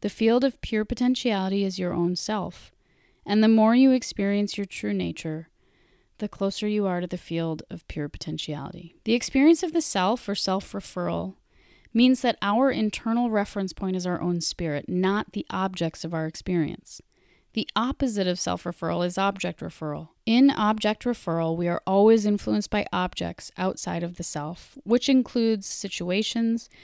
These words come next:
circumstances, people, and things. In object referral, we are constantly seeking the approval of others. Our thinking and our behavior are always in anticipation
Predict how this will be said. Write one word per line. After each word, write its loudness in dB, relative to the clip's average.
circumstances, -2
people, -4
and -2
things. -12
In 0
object 2
referral, 2
we 0
are 0
constantly -2
seeking -4
the -2
approval -4
of -6
others. -8
Our -2
thinking 0
and 0
our 2
behavior -2
are 0
always 4
in 0
anticipation -4